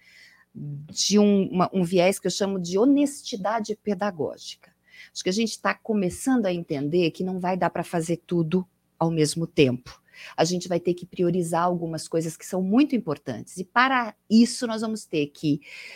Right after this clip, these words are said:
hum, responder três perguntas muito importantes. A primeira é: o que a gente faz e que não pode abrir mão?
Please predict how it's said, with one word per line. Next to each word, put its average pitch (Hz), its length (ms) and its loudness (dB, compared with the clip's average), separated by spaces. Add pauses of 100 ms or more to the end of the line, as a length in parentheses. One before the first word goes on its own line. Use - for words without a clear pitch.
(300)
hum, 196 240 0
responder 240 540 4
três 262 260 -6
perguntas 208 560 -8
muito 294 1000 -2
importantes. 254 880 -4
A - 80 -8
primeira 156 400 -2
é: 135 60 0
o 147 80 -2
que - 180 -10
a 415 40 -4
gente 330 260 -6
faz 247 300 -4
e 240 40 -12
que - 80 -6
não 220 120 -6
pode 214 200 -4
abrir 202 240 -4
mão? 156 200 -12